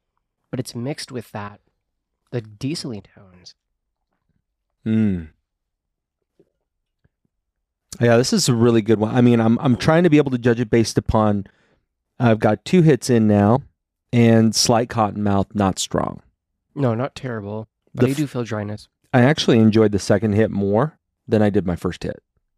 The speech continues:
Speaker 1: Hmm.
Speaker 2: Um, I can actually, I mean, very
Speaker 1: More
Speaker 2: gas,
Speaker 1: flavor?
Speaker 2: more flavor, gas flavor for sure. Um,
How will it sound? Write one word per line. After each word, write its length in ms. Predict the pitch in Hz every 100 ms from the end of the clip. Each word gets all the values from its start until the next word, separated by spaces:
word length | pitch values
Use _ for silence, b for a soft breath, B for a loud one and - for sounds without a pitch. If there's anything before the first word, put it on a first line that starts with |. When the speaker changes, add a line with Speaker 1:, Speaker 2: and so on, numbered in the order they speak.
| _ _
Speaker 1:
Hmm. 360 | 208 269 - 127 -
Speaker 2:
Um, 640 | 113 107 101 98 98 95 _ _ _ _ -
I 140 | 117
can 120 | 117
actually, 440 | 113 107 113 107 -
I 40 | 123
mean, 220 | 113 98
very 220 | 110 110
Speaker 1:
More 80 | 107
Speaker 2:
gas, 340 | 107 101 98
Speaker 1:
flavor? 200 | 180 226 _ _
Speaker 2:
more 260 | 127 139 185
flavor, 520 | - 123 113 101 87 - _
gas 300 | 117 117 113 -
flavor 360 | 123 113 113
for 160 | - 110
sure. 480 | - - 113 143 - _ _ _ _ _ _ _
Um, 680 | 117 113 107 107 104 104